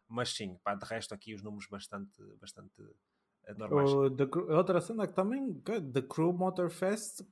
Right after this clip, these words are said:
Speaker 2: quatro
Speaker 1: Ah.
Speaker 2: posições à frente do N B A two K vinte e quatro. Atenção, ah.
Speaker 1: <laughs> Sim, mas é assim, eu vou-te ser sincero, o N B A two K vinte e quatro, na, se formos a contar, por exemplo, na América, na América é diferente. Na América eles,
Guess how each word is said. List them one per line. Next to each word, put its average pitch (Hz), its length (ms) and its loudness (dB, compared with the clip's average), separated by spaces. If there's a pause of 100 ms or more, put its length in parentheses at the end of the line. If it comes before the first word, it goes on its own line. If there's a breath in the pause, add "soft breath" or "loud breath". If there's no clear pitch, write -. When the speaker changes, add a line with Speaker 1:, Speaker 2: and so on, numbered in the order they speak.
(140)
Speaker 2:
quatro 202 640 2
Speaker 1:
Ah. - 160 -20 (320)
Speaker 2:
posições 202 840 2
à 190 180 8
frente 233 480 4
do 185 180 6
N 233 200 6
B 214 220 4
A 226 220 2
two 240 180 0
K 220 320 2
vinte 208 260 -4
e 247 40 -8
quatro. 185 520 -4
Atenção, 160 680 -8
ah. 160 120 -12 (600)
Speaker 1:
<laughs> 143 680 4 (160 loud breath)
Sim, 240 200 0
mas 214 200 6
é 214 120 0
assim, 147 360 -2 (360 soft breath)
eu 156 80 -4
vou-te 196 180 2
ser 180 100 2
sincero, 113 500 0 (220)
o 165 160 2
N 202 100 4
B 170 160 2
A 170 100 2
two 160 140 -6
K 156 160 0
vinte 139 220 -4
e 120 80 -2
quatro, 123 480 4
na, 139 360 0 (160)
se - 80 -16
formos 135 200 -4
a - 20 0
contar, 120 220 -2
por - 100 -12
exemplo, 104 180 -8
na 104 100 -2
América, 110 500 -4
na 90 80 -10
América 104 280 -8
é 135 40 -8
diferente. 90 560 -12
Na 98 80 -20
América 101 340 -10
eles, - 380 -10